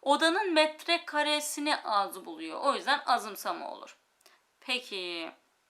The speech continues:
üçüncü cümle bunlardan hangisi olur? Senin oraya gitmeni ben mi istemiş?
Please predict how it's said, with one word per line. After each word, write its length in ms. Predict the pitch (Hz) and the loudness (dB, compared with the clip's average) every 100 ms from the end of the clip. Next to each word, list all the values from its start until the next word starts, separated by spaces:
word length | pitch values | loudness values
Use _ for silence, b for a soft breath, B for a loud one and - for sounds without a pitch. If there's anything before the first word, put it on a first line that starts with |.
| _ _ - _ - | _ _ -20 _ -12
üçüncü 400 | 233 370 415 381 | -4 -4 -2 -2
cümle 300 | 285 220 190 | -2 -2 -4
bunlardan 400 | 202 185 175 175 | 0 0 0 -2
hangisi 380 | 170 165 - 175 | -2 -4 -10 -8
olur? 320 | 214 - - _ _ _ _ _ _ _ _ B B _ | -6 -8 -10 _ _ _ _ _ _ _ _ B B _
Senin 500 | - 269 233 202 - - | -2 -2 -2 -8 -12 -4
oraya 300 | 240 233 180 | -2 0 -2
gitmeni 640 | - 247 202 202 226 277 _ - | -6 -10 -10 -8 -8 -10 _ -8
ben 220 | 202 254 | -2 -2
mi 140 | 440 | -2
istemiş? 580 | 440 - 247 196 - - | -10 -8 -10 -8 -12 -12